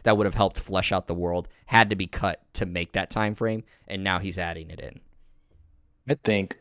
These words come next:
Speaker 2: Sony saw the buzzword director's cut with the whole Snyder Cut, you know, thing that happened with the Justice League. They were like, "Oh, that's a cool buzzword.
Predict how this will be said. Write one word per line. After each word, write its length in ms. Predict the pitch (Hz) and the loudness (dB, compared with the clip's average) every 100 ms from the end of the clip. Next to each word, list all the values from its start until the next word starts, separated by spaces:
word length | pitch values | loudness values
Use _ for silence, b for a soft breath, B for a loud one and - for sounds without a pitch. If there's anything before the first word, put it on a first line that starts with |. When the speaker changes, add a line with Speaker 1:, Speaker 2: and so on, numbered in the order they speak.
| - | -8
Speaker 2:
Sony 460 | - - 110 104 104 | -2 2 4 2 2
saw 200 | 104 98 | 2 2
the 100 | 95 | 2
buzzword 460 | 98 98 98 92 | 2 2 2 0
director's 480 | 98 95 98 - 92 | 0 2 0 0 -4
cut 300 | - 98 92 | 0 0 0
with 280 | 87 90 - - | 0 -2 -2 0
the 100 | 98 | 2
whole 220 | 104 92 | 4 2
Snyder 420 | - 104 101 98 | 2 2 2 2
Cut, 360 | - 98 90 - _ - - _ _ _ _ - _ | 0 0 0 -4 _ -20 -20 _ _ _ _ -20 _
you 100 | 113 | 0
know, 200 | 101 92 - | 2 2 2
thing 200 | 113 98 | 2 4
that 140 | 95 95 | 4 4
happened 380 | 92 90 101 92 | 2 2 2 2
with 100 | 92 | 0
the 80 | |
Justice 420 | 92 101 - 90 85 | 0 0 0 -4 -4
League. 220 | 92 127 B B | -4 -4 B B
They 80 | 110 | 4
were 60 | 107 | 6
like, 140 | 104 | 6
"Oh, 120 | 143 | 8
that's 200 | 147 175 | 8 8
a 40 | 117 | 6
cool 180 | 127 104 | 6 6
buzzword. 560 | 107 101 107 117 113 | 6 4 6 6 4